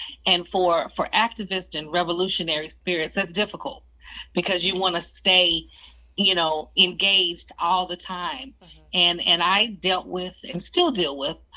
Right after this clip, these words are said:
Speaker 1: um, guilt from kind of retracting, um,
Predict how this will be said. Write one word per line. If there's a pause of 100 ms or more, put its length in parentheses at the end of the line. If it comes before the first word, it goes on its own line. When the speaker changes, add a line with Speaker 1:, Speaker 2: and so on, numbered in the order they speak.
(280)
Speaker 1:
um,
guilt (120)
from (340)
kind
of (460)
retracting, (520)
um,